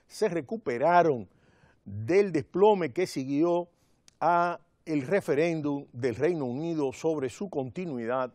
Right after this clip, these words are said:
en la Unión Europea. Por este motivo, anticipa que las condiciones económicas garantizarán pronto el alza. Los riesgos, añade,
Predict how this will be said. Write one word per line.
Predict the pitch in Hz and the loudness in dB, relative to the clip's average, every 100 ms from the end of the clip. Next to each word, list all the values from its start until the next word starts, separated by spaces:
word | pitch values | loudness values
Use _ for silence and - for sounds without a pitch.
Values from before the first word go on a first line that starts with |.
| _ | _
en | 151 165 | -6 -4
la | 117 | -2
Unión | 127 143 143 | -2 -4 -4
Europea. | 127 110 101 151 156 107 - _ _ _ _ _ _ | -4 -4 -2 -2 0 -2 -8 _ _ _ _ _ _
Por | 92 147 | -2 -2
este | - 123 | -2 -8
motivo, | 113 104 208 196 160 | -8 -8 -6 -2 0
anticipa | 120 117 107 240 208 165 151 - | -2 -6 -6 -6 -4 -6 -6 -8
que | 147 | -6
las | 123 - | -6 -4
condiciones | 190 202 120 - 214 151 | -6 -6 -6 -6 -4 -4
económicas | 143 104 117 165 151 135 127 110 - _ _ _ | -6 -8 -4 -4 -4 -8 -10 -10 -16 _ _ _
garantizarán | 95 175 190 147 127 202 - 107 131 143 120 | 0 2 4 0 -4 -10 -6 -2 0 0 -4
pronto | - 143 151 131 131 117 _ _ - | -2 0 0 -2 -4 -6 _ _ -12
el | 98 110 | -2 4
alza. | 131 113 - 78 _ _ _ | 4 2 -6 -16 _ _ _
Los | 87 - | -12 -10
riesgos, | 110 143 131 120 107 | -4 -2 -2 -6 -8
añade, | 104 170 185 185 175 | -6 0 2 2 -2